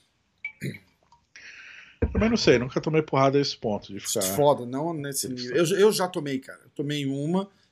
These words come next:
Speaker 2: tava
Speaker 1: Naquele estado ali?
Speaker 2: Não, porra. É, eu tava de óculos de sol, discutindo com o cara,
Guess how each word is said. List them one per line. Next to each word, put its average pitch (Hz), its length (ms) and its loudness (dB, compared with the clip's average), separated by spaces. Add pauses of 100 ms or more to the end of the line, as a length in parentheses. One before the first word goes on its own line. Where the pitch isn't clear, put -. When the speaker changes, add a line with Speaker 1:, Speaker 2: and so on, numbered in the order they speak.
Speaker 2:
tava 101 200 -4
Speaker 1:
Naquele 151 200 6
estado 117 460 0
ali? 151 240 -4 (120)
Speaker 2:
Não, 151 460 4 (520)
porra. 135 240 -4 (840)
É, 123 680 0
eu 120 80 -4
tava 151 260 0
de 135 140 -4
óculos 160 300 -4
de 151 100 -10
sol, 147 760 0 (400)
discutindo 135 680 -4
com 139 120 -12
o 113 40 -14
cara, 127 640 -2